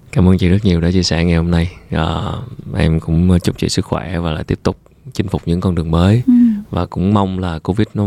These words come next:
Speaker 1: mau qua đi để chúng ta lại có
Speaker 2: Ừ.
Speaker 1: những cái giải và cái phong trào chạy bộ này nó sẽ được phát triển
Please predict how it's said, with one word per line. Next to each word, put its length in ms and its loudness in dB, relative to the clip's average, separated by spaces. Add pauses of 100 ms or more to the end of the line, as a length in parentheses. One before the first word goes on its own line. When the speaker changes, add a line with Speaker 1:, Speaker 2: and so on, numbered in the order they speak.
(400)
Speaker 1:
mau 240 2
qua 160 -4
đi 240 -2
để 180 -6
chúng 100 -6
ta 220 -2
lại 220 -8
có 100 0
Speaker 2:
Ừ. 60 6
Speaker 1:
những 100 4
cái 100 0
giải 380 -4 (480)
và 140 -2
cái 180 -2
phong 180 -2
trào 460 -4
chạy 160 0
bộ 280 -2
này 200 0
nó 120 -2
sẽ 160 -4
được 140 -6
phát 200 -8
triển 300 -6